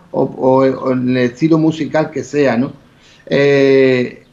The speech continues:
el gobierno debería, debería, ya que ayuda a los autónomos, ya ayuda a, a muchísimas personas, de lo cual me, me alegro,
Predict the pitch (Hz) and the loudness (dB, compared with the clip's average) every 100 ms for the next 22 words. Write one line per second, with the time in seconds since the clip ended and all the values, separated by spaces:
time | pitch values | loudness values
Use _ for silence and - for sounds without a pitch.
0 | _ _ 139 147 151 156 196 220 208 175 | _ _ -10 -4 -2 2 2 4 4 4
1 | 165 196 131 123 117 117 139 151 123 117 | 4 2 0 -6 -8 -6 -4 -2 -4 -8
2 | 120 117 151 156 180 160 175 170 156 156 | -12 -8 -6 -2 -2 2 2 2 0 0
3 | 143 123 139 151 156 139 120 123 135 143 | -2 -2 -2 0 0 -2 -2 -4 -4 -4
4 | 143 147 143 135 127 131 123 120 117 - | -4 -2 -2 0 -2 -4 -6 -8 -8 -8
5 | 143 139 143 131 123 110 139 156 180 - | -8 -4 -4 -4 -6 -6 -2 -2 -4 -8
6 | - _ - - 135 127 123 143 147 139 | -20 _ -12 -2 2 2 0 0 0 0
7 | 135 131 127 117 110 - - 123 131 131 | 0 0 0 -2 -6 -12 -12 -4 -2 0
8 | 127 151 170 190 | 0 0 0 0